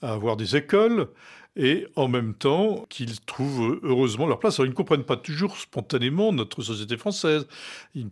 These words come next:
comprennent pas toujours, euh, par exemple, la laïcité française ou la présence de, de musulmans en France. Donc, il faut essayer qu'ils arrivent à trouver leur place dans cette réalité. En Orient, nous aidons les chrétiens à aider la population. Nous n'apportons pas de l'aide aux chrétiens d'Orient comme si, euh,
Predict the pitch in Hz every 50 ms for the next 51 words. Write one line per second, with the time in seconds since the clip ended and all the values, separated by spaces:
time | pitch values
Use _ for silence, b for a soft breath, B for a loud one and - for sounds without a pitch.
0 | - _ - 120 98 - 123 107 101 - - 123 123 123 - - 117 101 107 120
1 | 135 147 151 143 117 110 110 107 107 107 107 104 B B B B B B - -
2 | 110 98 101 120 - - 123 107 113 117 117 113 - - 131 - - 143 - -
3 | 202 - - - 151 147 147 147 156 160 139 110 104 101 101 104 107 107 107 104
4 | - - 113 120 120 107 98 110 110 110 110 107 B B B B B B 135 117
5 | 117 131 117 143 143 143 151 156 160 156 - - 151 139 139 147 147 - - -
6 | - 120 - - - 120 - - - 131 147 165 165 120 - - 131 113 117 135
7 | 156 147 - - - 123 117 127 143 143 120 - - 135 123 113 107 - - -
8 | 165 185 170 139 123 117 - - - 139 - - 139 131 123 117 107 - - 113
9 | 95 - _ B B B B B B B B B B B B - 311 202 165 170
10 | 170 160 135 131 139 139 156 185 240 277 269 - b b b b b b _ 254
11 | 185 135 151 175 208 214 202 175 196 208 190 170 185 175 165 147 151 185 160 -
12 | 160 156 - - 220 233 220 - - 147 147 156 147 160 202 202 160 139 - 151
13 | - - - 113 113 - - 120 101 110 117 127 147 175 165 - - 165 - -
14 | - 185 160 151 156 - 208 170 131 127 127 139 151 180 190 170 131 120 - -
15 | - - 151 135 - 156 135 123 123 120 123 131 156 185 208 208 202 - 139 123
16 | 110 - - - 160 160 175 185 185 170 135 120 117 117